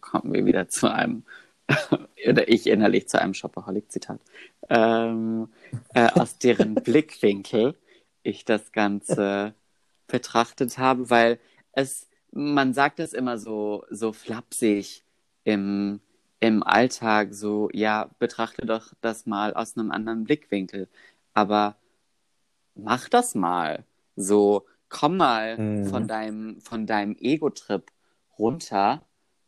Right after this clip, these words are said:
Speaker 1: ähm, und betrachte Dinge wirklich mal aus, aus einem anderen,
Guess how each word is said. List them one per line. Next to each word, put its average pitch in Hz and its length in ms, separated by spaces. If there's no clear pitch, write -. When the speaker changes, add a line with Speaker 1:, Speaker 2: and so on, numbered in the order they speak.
Speaker 1:
ähm, 113 520
und 120 160
betrachte 123 540
Dinge 113 400
wirklich 131 380
mal 98 180
aus, 87 360
aus - 280
einem 95 120
anderen, 92 440